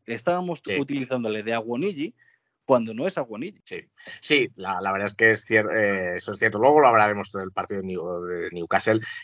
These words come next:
Speaker 2: que se vio mucho, algún balón bajó, ¿no? Pero se vio mucho, en, ah,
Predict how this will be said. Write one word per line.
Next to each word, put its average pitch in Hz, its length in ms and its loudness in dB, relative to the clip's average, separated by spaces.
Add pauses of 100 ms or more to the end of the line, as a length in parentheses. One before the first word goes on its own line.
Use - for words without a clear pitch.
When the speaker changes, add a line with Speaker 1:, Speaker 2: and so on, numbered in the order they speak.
Speaker 2:
que 92 200 2
se 95 180 2
vio 107 240 6
mucho, 101 260 -4
algún 95 320 -2
balón 82 280 -6
bajó, 104 400 4
¿no? 117 160 2
Pero 101 180 6
se 98 160 0
vio 113 240 6
mucho, 110 360 0 (260)
en, 113 400 0
ah, 123 160 8